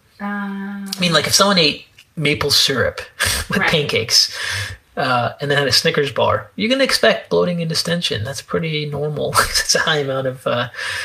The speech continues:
Speaker 2: sugar, fructose load to the gut that is gonna change the environment of the gut. But if eating cauliflower, beets, <laughs> salad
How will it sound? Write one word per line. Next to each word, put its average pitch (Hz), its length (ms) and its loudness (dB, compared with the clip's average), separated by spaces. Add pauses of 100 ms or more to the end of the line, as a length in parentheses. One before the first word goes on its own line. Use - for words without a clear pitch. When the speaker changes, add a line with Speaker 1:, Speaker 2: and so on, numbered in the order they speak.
Speaker 2:
sugar, 143 540 2
fructose 139 460 2
load 135 220 0
to - 80 -8
the - 100 -2
gut 127 340 0
that - 240 -2 (100)
is 135 160 -8
gonna 123 160 -6
change 135 300 -6
the 123 100 -6
environment 117 420 -4
of 113 80 -10
the - 40 -6
gut. - 340 -4 (600)
But - 100 4
if 135 140 -2
eating 160 420 -2
cauliflower, 147 840 2 (400)
beets, 143 300 -2
<laughs> - 0 -
salad 151 1080 0